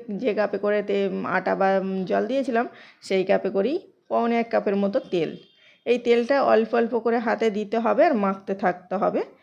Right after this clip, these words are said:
একেবারে দেওয়ার দরকার নেই, একটু একটু করে দিয়ে মেখে নিতে হবে, কিন্তু পৌনে এক কাপই তেল লেগে যাবে। এই তো ভালোভাবে একটু সময় নিয়ে ডলে ডলে মেখে নিলাম। একটু সফট করে ডোটা বানিয়ে নিলে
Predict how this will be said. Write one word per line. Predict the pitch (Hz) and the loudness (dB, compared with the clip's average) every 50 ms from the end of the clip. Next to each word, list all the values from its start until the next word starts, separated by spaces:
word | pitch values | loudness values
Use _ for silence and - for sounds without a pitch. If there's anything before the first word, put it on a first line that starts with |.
| _ - _ _ _ - | _ -20 _ _ _ -4
একেবারে | - 226 226 254 247 233 247 247 254 233 | -4 0 0 2 2 2 2 2 4 4
দেওয়ার | 220 247 247 247 220 | 4 4 4 2 2
দরকার | 214 240 233 233 254 220 | 2 0 2 2 0 0
নেই, | 202 202 220 - | 0 0 0 0
একটু | - 208 196 - 233 | -2 -4 0 0 0
একটু | 226 233 - 208 | 0 0 -2 0
করে | - 226 220 220 | 2 4 4 4
দিয়ে | 202 214 214 214 | 2 0 0 0
মেখে | 208 202 202 202 233 240 | 0 0 -2 0 0 0
নিতে | 208 202 196 240 | 0 0 0 2
হবে, | 202 185 190 - 233 | 2 2 2 2 0
কিন্তু | - 208 196 196 202 285 | -2 -4 -4 -2 -4 -4
পৌনে | 294 - 196 196 202 202 202 | 0 2 2 4 4 4 2
এক | 202 202 - | 0 -2 -4
কাপই | 202 190 - 220 247 | -6 -6 -4 -6 -6
তেল | 233 - 208 202 | -2 0 2 2
লেগে | 190 190 180 175 175 160 | 2 2 2 2 0 0
যাবে। | 165 165 156 175 - - - - _ _ _ _ _ _ - - - - _ - | 0 -2 -2 -2 -4 -6 -10 -18 _ _ _ _ _ _ -20 -20 -20 -16 _ 0
এই | - 262 | 0 2
তো | 240 302 285 | 2 2 2
ভালোভাবে | 240 254 240 233 240 240 269 240 226 285 | 4 4 4 4 6 4 4 4 6 4
একটু | 269 277 - 262 | 4 2 -2 -6
সময় | - - 277 233 226 226 226 | -6 -2 0 0 0 2 2
নিয়ে | 220 220 226 269 | 0 0 0 0
ডলে | 320 220 214 214 214 202 | 0 2 2 4 2 2
ডলে | 202 202 208 202 | 2 2 2 0
মেখে | 196 170 165 - 247 208 | 0 -2 -2 -2 -2 0
নিলাম। | 208 208 208 233 339 453 - - - - - _ - | 0 0 0 0 -2 -4 -8 -14 -20 -20 -20 _ -14
একটু | 262 - - 285 277 | -14 -6 -4 -2 -2
সফট | 277 - 269 208 196 202 196 - - | -2 0 2 4 4 4 2 -2 -6
করে | - 294 294 294 294 | -2 2 4 4 4
ডোটা | 285 240 254 254 262 254 247 | 4 4 2 2 2 2 2
বানিয়ে | 226 254 254 254 262 262 | 2 2 2 2 2 2
নিলে | 247 233 240 233 220 185 - - | 2 2 2 4 4 4 4 2